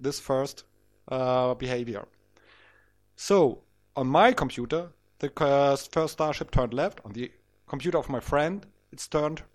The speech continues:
right. On the server in the middle, nothing at all yet happened, because the translations, uh, the transmissions are quite slow.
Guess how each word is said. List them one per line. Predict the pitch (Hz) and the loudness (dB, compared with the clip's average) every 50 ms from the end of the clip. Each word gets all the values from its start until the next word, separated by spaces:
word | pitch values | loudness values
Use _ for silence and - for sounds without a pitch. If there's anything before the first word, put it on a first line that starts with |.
| _ | _
right. | - 139 139 131 117 104 - - - _ - - - - - - - | 4 6 6 6 4 2 -2 -14 -20 _ -20 -20 -20 -20 -14 -10 -4
On | 160 160 | 0 2
the | 180 185 170 - | 2 2 2 0
server | - - 214 233 233 220 175 170 | 0 4 6 8 8 8 8 4
in | 165 156 | 4 4
the | 160 170 | 2 2
middle, | 185 196 220 208 - | 2 2 2 0 -2
nothing | 139 143 156 165 - - 156 | 2 4 4 4 4 2 -2
at | 160 - | -4 0
all | - 147 143 151 135 | 4 4 4 4 4
yet | 123 127 139 139 - | 2 0 -2 -2 -2
happened, | - - 135 131 - - 98 - - - - _ _ | -2 -2 2 6 6 6 4 2 -10 -16 -16 _ _
because | - 117 - 123 123 127 - - | -12 -6 -2 -2 -2 -2 -4 -6
the | - 139 | -8 -6
translations, | - - 131 123 127 - 139 131 135 139 - - 151 147 143 - - - | -4 -4 -6 -6 -4 -4 -2 -2 -2 -4 -4 -6 -8 -8 -10 -12 -10 -8
uh, | 117 117 | -8 -8
the | 107 113 110 | -6 -8 -10
transmissions | - - 123 117 113 - 147 151 - - 151 139 - | -8 -6 -6 -6 -6 -4 -6 -6 -4 -6 -8 -10 -10
are | - 113 | -8 -2
quite | - - 131 131 131 - | 2 2 2 2 0 -4
slow. | - - 131 120 107 - - | -6 -4 -4 -2 -4 -4 -8